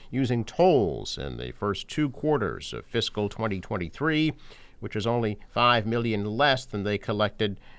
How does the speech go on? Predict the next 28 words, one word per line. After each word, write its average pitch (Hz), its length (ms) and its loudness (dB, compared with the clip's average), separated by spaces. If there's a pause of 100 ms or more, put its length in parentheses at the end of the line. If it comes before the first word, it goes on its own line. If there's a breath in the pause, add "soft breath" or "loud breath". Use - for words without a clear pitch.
(120)
back - 260 -2
in 76 60 -4
twenty 80 260 -4
nineteen. 78 680 -2 (180)
masdot 104 540 4
said 117 320 2
if 101 200 0
the - 60 -4
numbers 98 400 0
stay 101 220 0
on 87 160 2
that 78 180 -2
trend, 147 460 4 (340 soft breath)
it - 140 -8
will 76 120 -4
finish 101 360 -2
the - 120 -8
year 101 460 0 (240 soft breath)
at - 220 -2
ninety-nine 147 560 4
percent 135 480 4
of 73 160 -2
the 87 80 0
revenue 113 560 4
it 104 120 2
had 101 220 0
just 107 300 0
before 117 560 2